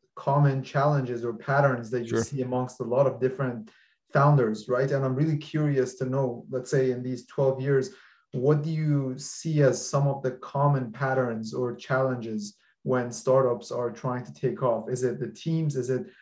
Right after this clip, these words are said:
Speaker 1: the idea itself? Is it them having a problem, you know, getting funded financially?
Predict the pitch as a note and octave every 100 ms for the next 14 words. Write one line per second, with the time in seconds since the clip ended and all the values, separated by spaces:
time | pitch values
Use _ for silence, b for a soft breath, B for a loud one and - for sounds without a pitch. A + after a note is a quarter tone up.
0 | B - C3 A#2+ A#2 A#2+ C#3 C#3 A#2+ -
1 | - D3+ D3+ D3 - - C3 C3 C3 -
2 | C#3 C3+ C3+ C3+ C3 C3 C3 C3 B2+ C3+
3 | B2 A#2+ A2+ - C#3 C3 C3 B2+ A#2+ A#2
4 | A2+ C3 C3 B2+ - D3 D#3 D#3+ D#3 D3
5 | _ - C3+ C3+ C#3+ D3 D3+ D3 D3+